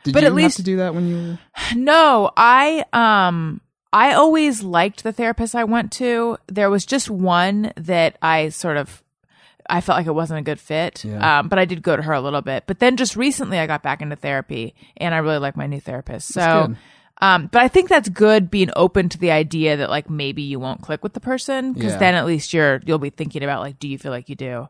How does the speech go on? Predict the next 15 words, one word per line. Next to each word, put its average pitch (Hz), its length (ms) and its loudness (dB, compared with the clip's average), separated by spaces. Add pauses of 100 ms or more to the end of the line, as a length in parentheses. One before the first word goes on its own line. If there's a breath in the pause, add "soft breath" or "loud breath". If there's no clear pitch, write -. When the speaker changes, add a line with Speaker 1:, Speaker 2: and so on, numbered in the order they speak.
Speaker 1:
Right. 87 320 -10
Speaker 2:
But 262 140 -2
there's, 294 300 0
you 254 100 -8
could 240 100 -8
always 165 240 -4
find 139 240 -8
someone 135 220 -10
else 120 200 -10
if - 100 -18
you - 60 -14
don't. 104 400 -8 (180)
Speaker 1:
Yeah, 110 260 -4
that's 101 140 -8
true. 71 300 -12